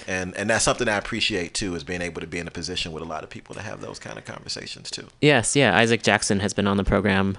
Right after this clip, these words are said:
Speaker 2: a couple
Speaker 1: Mm-hmm.
Speaker 2: of times. I don't know if, um, you've met him. And he, he was talking, of course, about, like, with, with drug users and having,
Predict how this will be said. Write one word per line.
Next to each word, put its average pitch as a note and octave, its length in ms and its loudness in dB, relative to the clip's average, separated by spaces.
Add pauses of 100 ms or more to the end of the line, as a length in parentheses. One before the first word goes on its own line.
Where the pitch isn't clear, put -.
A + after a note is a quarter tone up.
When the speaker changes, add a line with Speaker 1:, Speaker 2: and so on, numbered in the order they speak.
Speaker 2:
a G2+ 120 -2
couple G#2 100 -4
Speaker 1:
Mm-hmm. F#2+ 80 -4
Speaker 2:
of E2+ 80 -4
times. F#2+ 260 -2
I F#2+ 80 0
don't F#2 80 -2
know G2 280 -2 (180)
if, - 360 -10 (520)
um, G2+ 320 6
you've F2+ 100 0
met G2+ 140 4
him. G2 220 0
And G#2 540 4
he, G#2 200 -4
he A2+ 160 0
was A2+ 80 4
talking, A2+ 260 2
of G2 140 -2
course, A#2 180 4
about, G2+ 220 2
like, G2+ 140 0
with, G2+ 220 -2
with G#2+ 220 0
drug G#2 240 0
users F#2+ 480 0
and F2+ 100 -4
having, F#2+ 600 0